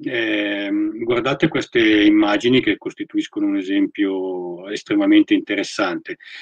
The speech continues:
Questa è un'area sulle, in, in Germania, sulle Alpi bavaresi, dove è stata istituita una zona di rispetto per il fagiano di monte, qua in quest'area, al di sotto di questa, degli,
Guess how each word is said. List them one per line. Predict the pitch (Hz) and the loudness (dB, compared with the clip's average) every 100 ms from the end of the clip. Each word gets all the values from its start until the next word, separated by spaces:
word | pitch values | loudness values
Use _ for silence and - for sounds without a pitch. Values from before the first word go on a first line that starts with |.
| - | -4
Questa | 131 127 151 113 | -2 2 4 4
è | |
un'area | 104 107 107 113 107 104 98 101 | 6 6 6 4 6 4 2 -2
sulle, | - 113 101 101 180 87 87 - _ _ _ _ _ _ _ _ _ _ _ _ _ _ _ _ _ _ _ | -8 -8 -8 -8 -8 -12 -16 -20 _ _ _ _ _ _ _ _ _ _ _ _ _ _ _ _ _ _ _
in, | - 104 107 95 | -16 -10 -8 -6
in | 113 110 | -2 0
Germania, | 104 98 113 98 117 156 - _ - - - | 0 2 2 6 6 6 0 _ -20 -20 -16
sulle | - 104 | -2 2
Alpi | 104 104 110 | 2 2 0
bavaresi, | 101 101 110 110 101 110 143 - - _ - | 2 2 4 6 6 4 2 -2 -20 _ -2
dove | 107 135 120 110 104 107 | 4 6 6 4 2 0
è | 107 | -6
stata | - 107 | -6 -4
istituita | 107 107 104 113 107 104 | -4 -4 -2 -2 0 -2
una | 101 87 | -4 -4
zona | 110 107 | -2 -2
di | 98 | -2
rispetto | 95 - 107 - | -6 -4 -4 -4
per | 101 98 | -6 -6
il | 101 | -6
fagiano | 104 101 101 | -4 -2 0
di | 98 | 2
monte, | 107 104 80 90 | 4 2 0 -10
qua | - 101 - | -6 -6 -6
in | 101 | -10
quest'area, | - - - 98 127 | -12 -6 -2 0 2
al | |
di | 110 | 2
sotto | 104 123 123 110 | 2 2 2 0
di | 98 | -2
questa, | 98 - 98 92 90 | -6 -6 -6 -4 -4
degli, | 92 90 90 | -4 -6 -8